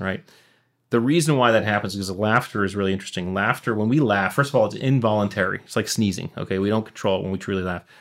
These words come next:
When we do, we're burst with three very powerful chemicals, two neurotransmitters and one,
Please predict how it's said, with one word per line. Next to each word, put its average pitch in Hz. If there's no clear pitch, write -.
When 110
we 120
do, 127
we're 110
burst 120
with 104
three 120
very 107
powerful 98
chemicals, -
two -
neurotransmitters 101
and 92
one, 90